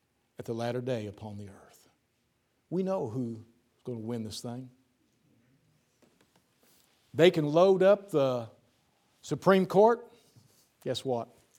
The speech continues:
I know who's gonna win the battle. They can change all the laws. They can throw the Constitution out the window. They can become a, a, uh, socialist nation.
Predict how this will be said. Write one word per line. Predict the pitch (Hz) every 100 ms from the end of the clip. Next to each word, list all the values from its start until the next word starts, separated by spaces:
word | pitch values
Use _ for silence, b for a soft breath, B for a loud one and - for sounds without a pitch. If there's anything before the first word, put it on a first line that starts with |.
| _ _ _ _ _ _ _
I | 127 131
know | 127 117
who's | 117
gonna | 120 117
win | 117
the | 113
battle. | 113 127 123 117 _ _ 160 - - _ 139 135 127 _ _ _ _ _ _ _ _ _ b b b -
They | 208
can | 208 214 170 131 - _
change | - 226 226
all | 220 240
the | 220
laws. | 214 240 285
They | 214
can | 214 185
throw | 208 233
the | 214 190
Constitution | 175 214 208 196 190 233 - 240
out | 233 226
the |
window. | 220 240 311
They | 294 214
can | 190
become | 185 - 214 233 220 196
a, | 208 196 165 B B B B
a, | 208 196 180 175
uh, | 180 185 165 143
socialist | - 240 233 214 233 226 - 180
nation. | 190 254 226 311 320